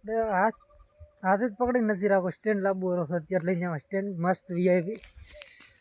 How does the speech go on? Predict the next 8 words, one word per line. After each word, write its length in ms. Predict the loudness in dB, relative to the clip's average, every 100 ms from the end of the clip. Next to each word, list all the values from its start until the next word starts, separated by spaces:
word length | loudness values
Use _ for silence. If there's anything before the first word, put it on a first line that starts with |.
| _ 8
હેડ 260 | 10 10 6 -14 -14 -14 -10 -8 -8 0 0
આકાશનો 360 | 2 0 0 -2
ફોન 160 | -2 0
તો 80 | 0
એવડો 200 | 0 0
મોટો 220 | -2 0 -2 -2
સ્ટેન્ડ 280 | -4 -2 0
લાવવો 240 | 0 -2